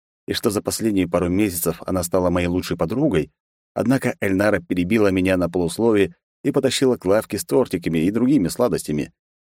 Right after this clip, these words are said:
Не знаю почему, но я не стала противиться. Наоборот, в моей голове проскочила мысль о том, что это правильно,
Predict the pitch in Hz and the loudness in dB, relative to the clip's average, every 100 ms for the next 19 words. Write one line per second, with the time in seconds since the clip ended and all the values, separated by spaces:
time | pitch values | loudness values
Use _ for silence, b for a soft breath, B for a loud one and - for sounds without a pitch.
0 | _ 90 90 82 85 78 - 98 113 107 | _ -2 0 2 0 -2 -4 -2 -2 -2
1 | _ _ _ 113 139 147 131 - 175 101 | _ _ _ 0 2 2 0 0 2 2
2 | - 90 123 95 - 64 - - 82 73 | 0 -2 0 0 -2 -8 -10 -4 0 2
3 | 80 104 85 - _ _ - 80 82 90 | 0 0 -4 -10 _ _ -6 -2 0 0
4 | 82 80 90 101 82 - - - - 101 | 0 0 2 0 0 -8 -8 -6 -4 -2
5 | 104 90 95 101 80 80 110 113 82 - | 0 2 2 0 -2 -2 0 0 -2 -4
6 | 104 113 - 175 110 76 71 | -4 -2 0 2 2 2 -2